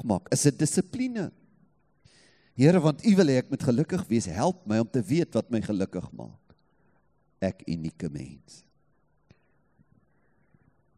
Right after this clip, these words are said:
Die dissipline ook in my spiritualiteit. Paulus skryf vir Timoteus, "Train yourself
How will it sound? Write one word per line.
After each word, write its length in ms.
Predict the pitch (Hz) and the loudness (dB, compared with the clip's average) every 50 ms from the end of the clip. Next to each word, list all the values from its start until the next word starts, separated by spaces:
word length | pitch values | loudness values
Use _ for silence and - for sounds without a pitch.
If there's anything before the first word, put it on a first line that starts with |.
| - - | -20 -16
Die 140 | - 123 - | -16 -10 -6
dissipline 680 | - 143 - - 170 - - - 190 170 160 156 135 | -6 -4 -2 -2 -4 -4 -4 -6 -4 -2 0 0 2
ook 220 | - 135 131 - - | 2 0 0 0 -4
in 60 | 120 | -4
my 100 | 113 120 | -2 -4
spiritualiteit. 1000 | 113 - - - 139 139 143 - - 151 131 117 110 - _ - 214 185 - - _ _ _ - | -4 -6 -6 -4 -4 -4 -4 -2 -4 -4 -4 -4 -6 -8 _ -4 -4 -4 -4 -6 _ _ _ -2
Paulus 300 | 113 110 110 110 104 - | 0 2 2 0 0 -2
skryf 240 | - 127 113 107 - | -2 -2 -2 -2 -4
vir 80 | 113 - | -4 -4
Timoteus, 480 | 113 113 113 123 120 - 107 104 - - - _ _ | -4 -2 -2 -2 -2 -2 -2 -2 -2 -6 -12 _ _
"Train 520 | - - 180 220 269 285 294 269 240 196 165 | -6 2 4 4 4 6 4 2 0 2 2
yourself 640 | 147 127 113 - - - 98 95 117 131 - - | 2 2 2 0 -2 -4 -2 -2 -2 -4 -6 -10